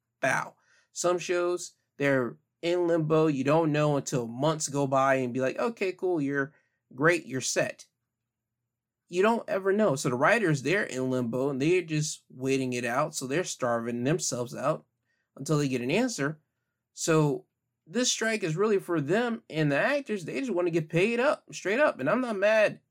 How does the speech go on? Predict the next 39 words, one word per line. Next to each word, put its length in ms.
at 260
either 320
side. 300
The 100
actors 360
need 120
to 60
get 180
paid. 320
The 80
writers 360
need 120
to 60
get 160
paid. 340
But 80
right 260
now, 180
as 260
they're 160
striking, 680
I 140
just 100
want 220
everyone 420
to 60
know, 420
you 160
guys 260
better 220
start 320
streaming 540
some 200
of 60
these 180
shows, 400
just 200
straight 340
up, 240